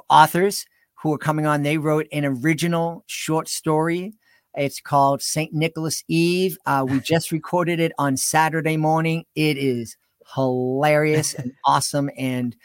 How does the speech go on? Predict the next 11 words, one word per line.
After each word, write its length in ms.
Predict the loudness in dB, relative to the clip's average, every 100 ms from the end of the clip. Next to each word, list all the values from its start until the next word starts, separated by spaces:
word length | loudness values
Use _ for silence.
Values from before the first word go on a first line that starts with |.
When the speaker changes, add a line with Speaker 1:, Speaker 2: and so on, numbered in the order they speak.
| -20 -20 _
Speaker 1:
really 560 | -6 6 10 10 8 4
heartwarming. 840 | 0 2 6 6 4 2 2 -2 -10 _ -20 _ 2
Um, 360 | 4 4 0 -4
so 220 | 0 4
we 100 | 4
do 300 | 4 4 4
have 320 | 2 0 0
special 340 | 0 -2 0 -2
episodes 580 | -4 -6 0 0 0 -6 -6
like 340 | -2 -2 -2
that. 240 | -6 -6